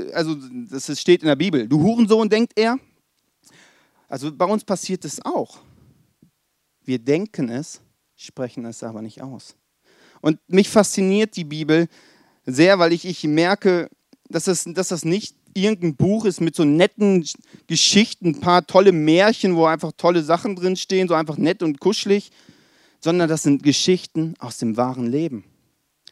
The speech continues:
Das sind Konflikte, wie ich die auch in meinem Leben kenne. Und diese Geschichten sollen uns als Vorbild dienen, wie wir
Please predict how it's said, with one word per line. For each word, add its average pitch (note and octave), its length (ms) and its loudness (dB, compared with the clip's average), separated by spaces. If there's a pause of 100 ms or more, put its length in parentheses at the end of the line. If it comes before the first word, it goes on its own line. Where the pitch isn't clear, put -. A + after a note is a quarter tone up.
(140)
Das C#3+ 140 -2
sind E3+ 180 -4
Konflikte, F3 840 -2 (800)
wie F#3+ 120 -4
ich - 220 -8
die F3 180 0
auch D#3 120 0
in C3+ 140 2
meinem F#3 360 -2
Leben C3 320 -2
kenne. C3+ 380 -6 (680)
Und E3 180 0
diese A3 240 0
Geschichten F3+ 540 -2
sollen E3+ 140 2
uns F3 120 -2
als D3+ 200 -4
Vorbild F#3+ 600 2
dienen, F#3 240 -2
wie D3+ 240 -4
wir F#3+ 220 2